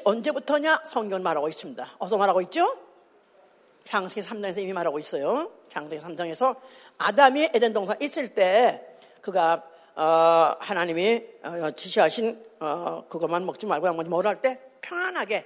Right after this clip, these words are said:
그냥 먹고 잘 살았었어요. 그런데 어느 날 갑자기 그, 어, 아, 에덴 동산에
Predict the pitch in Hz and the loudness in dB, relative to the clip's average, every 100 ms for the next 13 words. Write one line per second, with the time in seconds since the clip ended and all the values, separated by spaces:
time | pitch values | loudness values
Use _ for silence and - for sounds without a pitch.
0 | - - 349 330 - 285 294 320 359 370 | -10 -8 -2 -2 -4 -6 -6 -4 -4 -4
1 | - 214 151 - - _ _ _ _ - | 0 0 0 -6 -20 _ _ _ _ 2
2 | 262 277 320 226 226 294 214 247 247 170 | 2 4 2 2 2 4 4 4 4 4
3 | 165 269 - - - _ - 277 294 285 | 2 0 0 -12 -20 _ -4 4 8 8
4 | - - - 170 160 160 151 143 - _ | 6 -2 -2 2 4 2 2 -2 -8 _
5 | - _ _ 160 156 156 123 - - _ | -20 _ _ -10 -6 -4 -6 -8 -14 _
6 | _ _ _ _ _ 185 196 185 170 | _ _ _ _ _ -2 -2 -2 -6